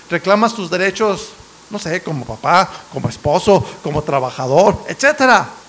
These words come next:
Escúcheme, pertenecemos a Dios.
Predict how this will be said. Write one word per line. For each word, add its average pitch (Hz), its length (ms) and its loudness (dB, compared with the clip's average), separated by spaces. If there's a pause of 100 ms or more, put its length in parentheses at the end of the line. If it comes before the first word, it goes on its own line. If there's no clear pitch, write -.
(460)
Escúcheme, 180 480 -4 (1400)
pertenecemos 180 720 -2
a 147 60 -2
Dios. 135 180 -10